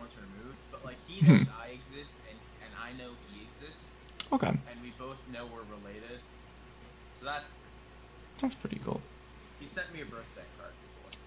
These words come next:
Speaker 1: before.
Speaker 2: Aw, that's pretty nice. What about, like, your actual, like, close, close family? Like, you know,
Speaker 1: Like, close, close family?
Speaker 2: Yeah, like, your birth,
Speaker 1: Um,
Speaker 2: birth.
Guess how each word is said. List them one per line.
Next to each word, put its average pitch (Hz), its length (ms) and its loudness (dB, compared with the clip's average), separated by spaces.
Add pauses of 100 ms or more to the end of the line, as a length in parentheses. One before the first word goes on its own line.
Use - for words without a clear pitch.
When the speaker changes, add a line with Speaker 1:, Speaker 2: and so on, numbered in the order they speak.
(140)
Speaker 1:
before. - 80 12
Speaker 2:
Aw, 214 180 12 (460)
that's - 140 0
pretty 160 200 12
nice. 127 300 8 (760)
What 220 120 12
about, 233 200 12
like, 214 220 12
your 180 180 12
actual, 135 340 12
like, 123 180 12
close, - 340 12
close - 280 12
family? 104 400 12
Like, 117 340 12
you 135 80 12
know, 123 300 12 (320)
Speaker 1:
Like, - 260 -2
close, - 160 -6 (140)
close 151 160 -8 (100)
family? 147 440 -4 (300)
Speaker 2:
Yeah, 117 180 12
like, 123 300 12
your 139 120 12
birth, 127 600 12
Speaker 1:
Um, - 40 -8 (180)
Speaker 2:
birth. - 420 12